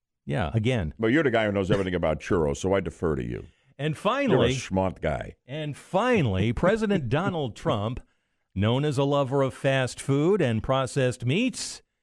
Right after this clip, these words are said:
Speaker 1: is one of the last people you'd expect to try a vegan diet or one that eliminates animal products like meat, milk, and eggs.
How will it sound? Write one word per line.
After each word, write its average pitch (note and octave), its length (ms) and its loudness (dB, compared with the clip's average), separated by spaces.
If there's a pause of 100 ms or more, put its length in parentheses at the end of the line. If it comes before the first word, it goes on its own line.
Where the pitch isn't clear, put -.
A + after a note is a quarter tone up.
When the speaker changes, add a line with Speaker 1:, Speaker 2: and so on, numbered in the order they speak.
(360)
Speaker 1:
is G2+ 120 -2
one D3 160 2
of C#3 40 2
the C3+ 80 2
last G3 380 0
people B2+ 360 0
you'd C#3 180 0
expect - 400 -2
to C#3 60 -2
try C#3 280 0
a C3+ 140 2
vegan F#3 500 2
diet F#3+ 560 0 (400)
or A2 160 -2
one A#2+ 200 0
that C#3 120 0
eliminates A#2+ 600 0
animal A2+ 420 0
products A2+ 480 0
like A#2 180 0
meat, G2+ 300 2
milk, G2 260 0
and F#2+ 120 -2
eggs. C#3+ 460 -2